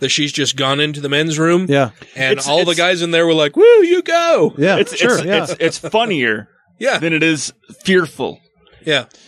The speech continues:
Speaker 3: And that's the only reason why I've, like, 'cause there's a few bars I go to where, like, the men's restroom, there's, there's, like, one men's restroom, two women's restrooms.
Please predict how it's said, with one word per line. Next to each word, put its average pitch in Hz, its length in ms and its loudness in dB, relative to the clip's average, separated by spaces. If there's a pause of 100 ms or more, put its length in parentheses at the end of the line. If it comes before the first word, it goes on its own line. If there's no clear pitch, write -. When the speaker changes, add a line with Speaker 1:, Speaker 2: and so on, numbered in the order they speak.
(100)
Speaker 3:
And 196 120 -4
that's 214 120 0
the 240 60 0
only 233 80 0
reason 214 120 -2
why 208 140 2
I've, 208 240 -2 (160)
like, 170 160 -4
'cause 175 240 -2
there's 190 220 0
a 180 40 -8
few 214 160 -4
bars 190 260 2
I 190 60 -2
go 196 160 2
to 165 160 2
where, 131 100 4
like, 131 120 0
the 135 60 -6
men's 156 240 -4
restroom, 196 440 0
there's, 147 200 2
there's, 139 140 0
like, 120 140 -8
one 196 220 2
men's 196 240 0
restroom, 196 360 0
two 214 140 2
women's 185 300 0
restrooms. - 480 -4